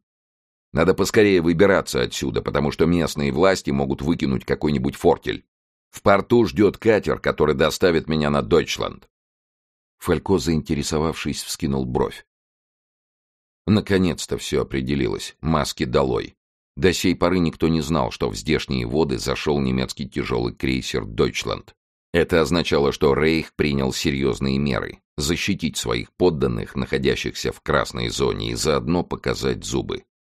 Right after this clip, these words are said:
В опасной улыбке акулы, готовой отбросить притворство. "Хорошо, что пришли", — сказал консул. "У меня для вас тут кое-что есть". Он подошел к открытому сейфу в углу кабинета, вытащил конверт и передал его Фалько,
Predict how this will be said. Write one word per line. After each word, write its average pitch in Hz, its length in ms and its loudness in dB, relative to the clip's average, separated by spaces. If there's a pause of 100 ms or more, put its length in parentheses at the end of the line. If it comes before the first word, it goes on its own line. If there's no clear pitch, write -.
(320)
В 69 120 0
опасной 80 460 0
улыбке 76 460 0
акулы, 60 460 -2
готовой 58 480 -2
отбросить 67 560 -2
притворство. 58 680 -6 (1400)
"Хорошо, 110 440 6
что - 180 2
пришли", — 78 460 0
сказал 62 400 -2
консул. 52 520 -4 (140)
"У 65 100 -4
меня 95 200 4
для 95 160 4
вас 87 160 4
тут 73 160 -2
кое-что 87 340 2
есть". 73 400 -2 (500)
Он 73 120 -2
подошел 80 420 0
к - 60 -4
открытому 73 480 -2
сейфу 90 440 -2
в 58 120 -4
углу 64 260 -2
кабинета, 62 560 -2
вытащил 62 480 -4
конверт 71 540 0
и - 40 -2
передал 64 520 -2
его 58 320 -4
Фалько, - 560 -4